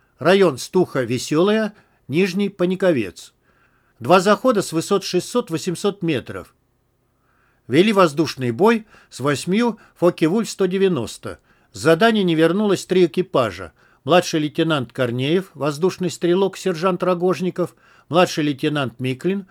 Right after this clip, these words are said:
воздушный стрелок, сержант Ксенофонтов, младший лейтенант Золотов, воздушный стрелок, сержант Петров. Второй вылет полк выполнил в четырнадцать сорок один двенадцать Ил-два,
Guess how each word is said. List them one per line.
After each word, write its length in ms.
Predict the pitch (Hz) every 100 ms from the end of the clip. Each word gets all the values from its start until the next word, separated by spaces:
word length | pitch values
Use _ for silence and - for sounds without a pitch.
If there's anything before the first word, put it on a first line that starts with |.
| _ _
воздушный 500 | 131 151 165 170 185
стрелок, 420 | 165 180 185 185 -
сержант 460 | 170 165 170 175
Ксенофонтов, 800 | - 170 170 165 185 170 156 151 _ _ _ _
младший 380 | 127 170 175 175
лейтенант 500 | 175 - 180 214 170
Золотов, 560 | 165 175 120 107 87 _ _ _
воздушный 520 | 123 143 156 151 135
стрелок, 480 | 113 143 143 202 214
сержант 420 | - 127 139 160
Петров. 400 | - 131 110 92 - _ _ _ _ _ _ _ _
Второй 380 | _ 160 196 247
вылет 320 | 180 160 135
полк 280 | - 208 -
выполнил 580 | 185 254 185 143 113 - _ _ _
в 60 | -
четырнадцать 600 | 156 185 196 170 - 139
сорок 340 | 170 165 160
один 360 | 175 180 247 185 - 156 202 - - - 196 196 185 - 185 180 127 98 76 _ _ _
двенадцать 580 | 120 170 190 175 135 135
Ил-два, 420 | 127 117 185 214